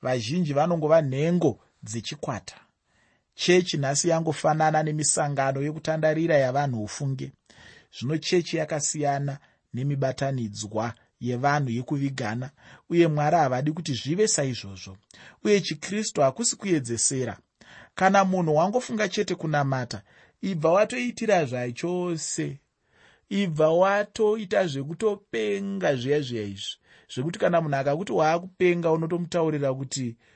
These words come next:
"Kupenga ndinopenga ndichipengera Mwari." Ko, iwe unopengera ani?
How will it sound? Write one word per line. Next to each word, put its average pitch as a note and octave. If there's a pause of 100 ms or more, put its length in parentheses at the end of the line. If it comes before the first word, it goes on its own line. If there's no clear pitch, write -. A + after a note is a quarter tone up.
(160)
"Kupenga F3
ndinopenga D#3
ndichipengera C#3+
Mwari." A#2+ (200)
Ko, -
iwe D3+
unopengera C#3+
ani? A2